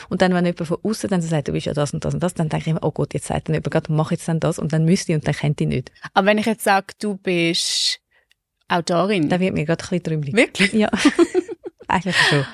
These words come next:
Speaker 2: Okay, schade eigentlich, weil du bist de facto Autorin, du hast ein Buch geschrieben.
Speaker 1: Das ist richtig. Bist denn du Moderatorin?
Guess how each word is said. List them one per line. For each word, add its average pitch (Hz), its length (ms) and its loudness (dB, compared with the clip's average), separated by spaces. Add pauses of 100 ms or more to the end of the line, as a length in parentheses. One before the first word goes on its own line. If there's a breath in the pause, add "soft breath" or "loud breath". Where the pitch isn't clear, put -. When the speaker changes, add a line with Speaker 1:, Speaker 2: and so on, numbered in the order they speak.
Speaker 2:
Okay, 185 280 -6
schade 196 400 -2
eigentlich, 160 440 2
weil 170 160 2
du 170 80 0
bist - 160 -2
de 170 80 0
facto - 300 -2
Autorin, 170 360 2
du - 60 2
hast - 160 -2
ein - 40 -16
Buch 190 120 2
geschrieben. - 260 4
Speaker 1:
Das 160 140 2
ist 156 60 2
richtig. 208 420 0
Bist 190 180 0
denn 175 100 2
du 180 140 2
Moderatorin? 165 800 0